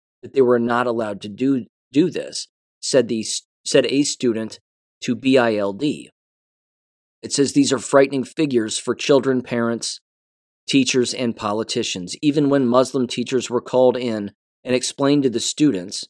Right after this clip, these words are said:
led by a nineteen-year-old ringleader from the twelfth grade, that they could postpone their Friday's prayers as this was permitted by religion, this had no effect.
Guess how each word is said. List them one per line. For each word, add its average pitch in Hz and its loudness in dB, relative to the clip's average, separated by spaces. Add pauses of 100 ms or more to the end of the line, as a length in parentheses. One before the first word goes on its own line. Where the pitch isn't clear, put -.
(360)
led 131 4
by 127 2
a 117 2
nineteen-year-old 123 2
ringleader 110 0
from 110 -4
the 104 -6
twelfth 131 0
grade, 120 0 (800)
that 117 0
they 139 6
could 139 -4
postpone 143 2
their 131 2
Friday's 123 2
prayers 120 2 (400)
as - -4
this - 0
was 123 0
permitted 131 -2
by 117 2
religion, 113 -2
this 113 -4
had 113 -2
no 101 -4
effect. 95 -12